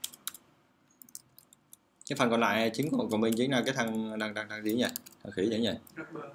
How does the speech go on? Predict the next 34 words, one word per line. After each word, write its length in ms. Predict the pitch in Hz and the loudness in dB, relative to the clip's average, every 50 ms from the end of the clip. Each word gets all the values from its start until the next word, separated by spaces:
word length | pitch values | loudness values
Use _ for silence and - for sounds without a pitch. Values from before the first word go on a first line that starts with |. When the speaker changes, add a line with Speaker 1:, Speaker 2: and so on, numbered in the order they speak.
| - - | -16 -2
Speaker 1:
À, 360 | - 107 107 107 110 110 110 | 0 2 4 4 4 4 4
thằng, 180 | 110 113 113 104 | 4 2 -2 -2
thằng, 100 | 107 110 104 | -2 -4 -2
thằng 160 | 107 104 104 | -2 -2 -2
này 100 | 107 107 | -2 -4
là 100 | 107 104 - | -4 -4 -4
thằng 340 | 110 107 107 107 107 107 104 | -6 -6 -6 -6 -8 -8 0
content 460 | - 110 107 - 135 131 131 131 131 | 0 0 6 8 8 8 8 8 6
chứ 60 | 147 | 6
còn 120 | 139 123 | 6 6
gì 120 | 117 113 117 | 6 4 4
nữa. 160 | 127 139 143 - - - - | 4 2 2 0 -6 -8 -2
<clears throat> 80 | - 139 127 - - - - - - - - - | 0 2 4 4 2 0 -4 -8 -16 -20 -16 -16
Speaker 2:
Blog. 120 | - - - - _ _ _ _ _ _ _ _ _ _ _ _ _ - _ - _ _ _ _ | -16 -16 -16 -20 _ _ _ _ _ _ _ _ _ _ _ _ _ -20 _ -20 _ _ _ _
Speaker 1:
À, 200 | 82 82 85 - - | -16 -14 -14 -14 -10
nó 60 | 101 | -8
nhiều 220 | 107 104 98 87 82 - | -6 -4 -4 -6 -6 -8
cái 100 | 85 87 | -10 -12
lắm 140 | 98 117 120 104 | -8 -8 -8 -8
nhỉ. 60 | 82 - - - | -8 -12 -14 -12
À, 120 | - 85 | -12 -12
rồi, 200 | 85 87 85 85 - | -10 -10 -10 -10 -10
ok. 280 | - 95 - - 101 101 101 101 - - | -10 -10 -6 -4 -4 -4 -4 -6 -2 4
Toàn 180 | 107 101 104 | 4 6 6
bộ 160 | 110 98 90 113 | 6 6 4 4
cái 80 | 120 | 4
này 140 | 123 107 95 - | 2 2 0 -2
chính 100 | - 120 | -4 -4
là 120 | 127 113 - - | -4 -4 -4 -6
cái 80 | 123 120 107 | -12 -14 -14
thằng, 160 | 98 95 92 90 90 90 - - | -16 -16 -18 -20 -20 -20 -20 -20
thằng, 80 | 90 90 _ | -20 -20 _
thằng, 140 | 90 90 90 | -20 -18 -16
thằng 100 | - 87 | -16 -16